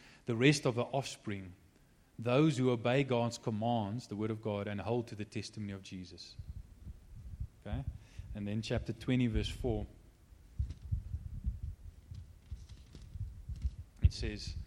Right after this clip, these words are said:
"I saw thrones on which were seated those who had been given authority to judge, and I saw the souls of those who had been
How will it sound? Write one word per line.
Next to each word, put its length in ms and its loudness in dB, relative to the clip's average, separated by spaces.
"I 80 0
saw 360 6
thrones 840 4
on 160 2
which 400 0
were 100 2
seated 460 0
those 380 4
who 80 0
had 320 0
been 300 4
given 280 0
authority 480 0
to 120 -4
judge, 460 -2
and 140 0
I 60 0
saw 340 2
the 80 0
souls 500 2
of 140 0
those 320 2
who 40 0
had 220 0
been 300 2